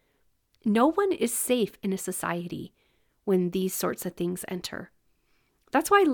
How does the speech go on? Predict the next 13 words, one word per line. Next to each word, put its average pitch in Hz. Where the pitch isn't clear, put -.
last 233
week's -
podcast 196
was 185
necessary. -
I'm 190
not 240
sure 247
it -
was 208
the 202
most 185
alluring, 202